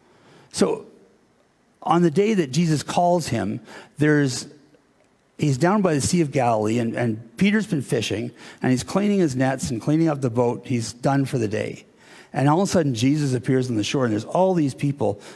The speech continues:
that are gathering around him. And Jesus says, "Can I, can I, like, stand in your boat to talk to these people?" And Peter goes, "Sure, go ahead." And so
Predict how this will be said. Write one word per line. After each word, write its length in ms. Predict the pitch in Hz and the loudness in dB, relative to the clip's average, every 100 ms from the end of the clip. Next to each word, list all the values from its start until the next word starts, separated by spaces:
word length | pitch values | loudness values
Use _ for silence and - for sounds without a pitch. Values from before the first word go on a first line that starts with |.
| - | -6
that 100 | 123 | -2
are 80 | 110 | 0
gathering 420 | 104 113 110 113 | 0 0 0 0
around 300 | 101 98 101 | 0 -2 -4
him. 160 | 110 107 - - | -8 -10 -16 -4
And 140 | 147 | 0
Jesus 240 | 170 202 - | 0 0 0
says, 180 | 156 | 0
"Can 180 | 143 - | 0 0
I, 300 | 202 - - - - _ - | 2 0 -4 -18 -20 _ -4
can 120 | 185 | 0
I, 100 | 226 | 2
like, 200 | 262 - | 0 -2
stand 420 | - - 151 160 | -6 -4 0 2
in 80 | 156 | 2
your 120 | 123 | 0
boat 300 | 101 104 107 - - - _ _ _ _ _ _ _ _ | -2 -4 -4 -10 -20 -20 _ _ _ _ _ _ _ _
to 100 | - | -4
talk 280 | 135 120 - | -2 -2 -2
to 60 | |
these 140 | 127 120 | -6 -4
people?" 420 | 120 117 131 - - _ _ _ _ - _ | -4 -4 -6 -10 -20 _ _ _ _ -20 _
And 120 | - | -2
Peter 200 | 120 151 | 2 2
goes, 280 | 131 123 127 | 0 -2 -2
"Sure, 300 | - - 135 | -4 -2 -2
go 140 | 107 139 | -2 0
ahead." 260 | 180 143 - - _ _ _ _ _ _ _ _ - - - | 0 -4 -10 -20 _ _ _ _ _ _ _ _ -20 -20 -8
And 100 | 123 | -6
so 300 | 120 147 120 | 0 -2 -2